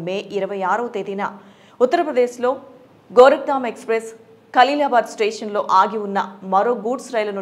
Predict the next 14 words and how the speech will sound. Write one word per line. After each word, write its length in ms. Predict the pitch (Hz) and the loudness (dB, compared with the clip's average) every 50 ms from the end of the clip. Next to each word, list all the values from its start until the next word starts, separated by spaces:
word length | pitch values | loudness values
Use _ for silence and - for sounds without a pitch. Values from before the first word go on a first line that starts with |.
| 170 220 | -8 -10
ఢీకొట్టడంతో 600 | 208 214 - 208 196 - 175 180 180 175 190 165 - - - - | -10 -10 -10 -10 -10 -10 -10 -10 -10 -8 -10 -10 -10 -12 -8 -6
ప్రమాదం 340 | 196 185 190 196 190 190 175 170 | -4 -2 -2 -2 -4 -6 -8 -10
జరిగింది. 340 | 185 175 165 175 170 165 - - - _ _ _ _ _ - 226 | -12 -12 -12 -14 -16 -16 -18 -20 -20 _ _ _ _ _ -10 -10
ఈ 20 | 220 220 | -8 -6
ప్రమాదంలో 480 | - 190 190 196 185 185 180 180 220 262 269 - - - - - - - 220 | -6 -6 -6 -6 -6 -8 -8 -8 -8 -8 -8 -12 -16 -20 -20 -20 -10 0 4
ఇరవై 220 | 240 269 277 311 285 269 | 4 6 6 4 0 -2
ఐదు 100 | 262 233 220 | -4 -6 -8
మంది 200 | 208 196 196 202 185 175 | -8 -8 -10 -10 -8 -8
మరణించారు. 520 | 170 175 170 175 170 165 - 175 - - - - _ _ 269 | -8 -8 -8 -10 -14 -14 -14 -14 -14 -14 -16 -20 _ _ 0
ఇక 80 | - - - 254 262 | 2 4 6 6 4
ఉత్తరప్రదేశ్ 520 | 262 370 339 320 320 269 294 294 294 294 - 269 | 4 2 -2 -2 0 0 0 0 0 2 4 6
కాన్పూర్లోని 640 | 240 247 262 254 285 269 247 247 240 233 240 233 196 - - - - - _ _ - | 6 6 6 4 0 0 0 0 0 0 -2 -4 -6 -10 -14 -18 -20 -20 _ _ -2
పుక్రాయాన్కు 560 | 262 262 285 294 277 277 254 247 247 247 247 208 214 | 0 2 4 4 4 4 4 2 0 -2 0 2 2
దగ్గరలో 380 | 202 202 240 220 220 226 262 | 2 2 0 -2 0 0 0